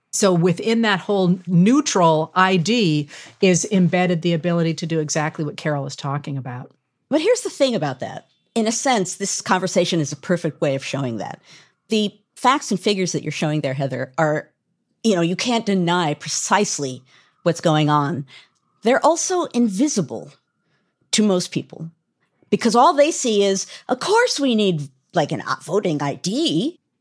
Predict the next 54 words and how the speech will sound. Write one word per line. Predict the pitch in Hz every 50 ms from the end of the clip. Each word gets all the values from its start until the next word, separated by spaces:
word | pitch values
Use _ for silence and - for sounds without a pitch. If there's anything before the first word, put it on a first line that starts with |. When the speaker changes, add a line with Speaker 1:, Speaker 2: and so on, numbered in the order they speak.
| _ -
Speaker 2:
Not | 240 311 359
only | 359 320 269 226
how | 233 226 226
can | - 247
you | 220 202
say | - - 220 196 185 185 185 180 175 175 - - - _ _ -
that | 185 170 - - 165 - _ _ _ -
we | - 190 175 196 196
don't | 185 185 185 202 196 147 - _ _ _ _ _ -
need | 190 196 208 208 202 196
a | 180 170
particular | - - 156 - 294 - - 392 262 226 175
voter | 156 165 156 156 156 160
I | 156 156
D, | 147 156 165 180
but | 175 185 185
now | 185 175 175 185 202
comes | - - 254 196 190 160
the | 190
sort | 165 196 180 170
of | 151 -
claim | - - 170 170 165 165
that, | 160 151
well, | 120 226 254 240 233
the | 196
people | - 247 247 233 214
on | 202 185 165
the | 170
left, | 175 226 262 202 190 190 - - - - - - -
they | - 339
don't | 415 339
want | 262 226 220 220
anyone | 240 285 320 349 349 330
to | 370
have | 359 392 381
any | 403 427 403 392
voting | 370 359 381 370 370
I | 392 381
D | 330 403 403
at | 392 392
all. | 415 415 403 370 285
Like, | 240 269 262
it | 294 294
doesn't | 320 311 311 262
matter, | 294 320 311 262 208 190
which | 196 220 226 226
is | 208 190 202
n-, | 214 - _ - 226
not | 247 339 415 359
what | 240 185 170
anyone | 147 143 151 147 151 156
is | 151 151
saying. | - - 151 147 147 175 247 269
But | 220 214 196 -